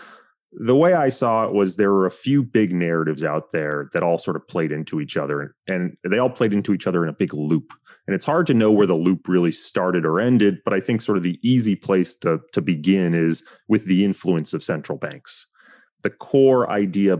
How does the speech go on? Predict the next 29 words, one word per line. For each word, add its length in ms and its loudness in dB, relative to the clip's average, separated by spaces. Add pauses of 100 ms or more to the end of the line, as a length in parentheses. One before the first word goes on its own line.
(120)
being 300 0
here 180 -2
that 160 -2
central 400 -4
banks 340 -6
have 140 -4
moved 260 -2
from 300 -6
referee 760 -2 (220)
to 240 -4
very 400 -2 (220)
active 420 -6
player 360 0
in 120 0
the 60 -2
market, 420 -2 (680)
and 240 2
that 280 -4
by 440 0
reducing 920 0
the 80 -2
discount 580 -2
rate 300 -2
over 260 0
time, 420 -2
they 200 2
have 220 -4
forced 560 -2
investors 680 -4